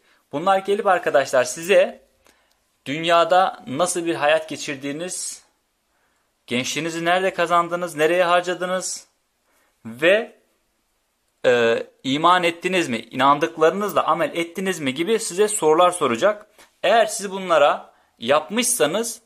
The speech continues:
tabi burada yalan söyleme gibi bir şey yok. Çünkü burada tamamen sizin amel defteriniz, e, devreye giriyor.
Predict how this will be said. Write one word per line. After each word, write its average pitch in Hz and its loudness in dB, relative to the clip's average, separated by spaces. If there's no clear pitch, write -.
tabi 143 -4
burada 156 0
yalan 147 4
söyleme 151 -4
gibi 147 -8
bir 147 -10
şey 147 0
yok. 220 -2
Çünkü 160 -8
burada 170 -2
tamamen 190 2
sizin 156 -8
amel 165 0
defteriniz, 156 -2
e, 117 0
devreye 104 0
giriyor. 98 -14